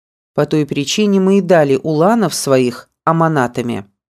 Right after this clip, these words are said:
Хохлов нашёл астраханцев в явной войне с Заруцким. Но война эта была невыгодна для первых, потому что на них с Кремля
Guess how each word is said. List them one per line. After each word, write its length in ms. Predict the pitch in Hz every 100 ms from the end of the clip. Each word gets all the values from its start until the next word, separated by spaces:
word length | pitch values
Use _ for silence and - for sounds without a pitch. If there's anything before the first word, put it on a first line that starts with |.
| _ _ _ _ _ _ _
Хохлов 420 | - 196 294 349 269
нашёл 360 | 220 - 294
астраханцев 840 | 247 - 160 - 262 269 262 247 -
в 80 | 151
явной 500 | 147 202 254 240 220
войне 360 | 160 135 160
с 40 | 160
Заруцким. 680 | 147 127 117 - - 98 - _ _ _ _ -
Но 120 | 160
война 380 | 165 165 175 196
эта 160 | 196 160
была 240 | 165 170
невыгодна 640 | 180 208 214 147 135 135
для 200 | 127 151
первых, 540 | 156 160 120 110 110 -
потому 340 | 139 147 165
что 220 | - 156
на 140 | 147 143
них 240 | 165 165
с 80 | -
Кремля 580 | 143 127 127 185 220